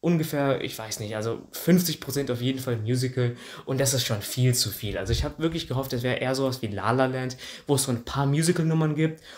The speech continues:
und ansonsten halt ein richtiger Film. Aber in diesem Fall war es einfach für meinen Geschmack zumindest zu viel. Ich verstehe, wenn Leute das feiern, ich verstehe,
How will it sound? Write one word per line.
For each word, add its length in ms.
und 80
ansonsten 560
halt 220
ein 60
richtiger 680
Film. 540
Aber 140
in 80
diesem 180
Fall 300
war 80
es 100
einfach 320
für 80
meinen 300
Geschmack 340
zumindest 380
zu 80
viel. 240
Ich 100
verstehe, 280
wenn 100
Leute 220
das 160
feiern, 280
ich 80
verstehe, 440